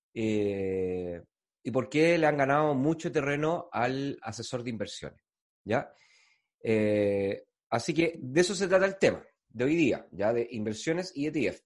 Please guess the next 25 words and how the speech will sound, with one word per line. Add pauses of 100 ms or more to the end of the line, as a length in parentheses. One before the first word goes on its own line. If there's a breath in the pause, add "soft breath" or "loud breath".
De
todas
maneras,
si
es
que
ustedes
quieren
más
adelante,
al
final, (320 soft breath)
hablar
un
poquito
de
contingencia
de
mercado
y
ver (300)
algunas
cosas
que
podemos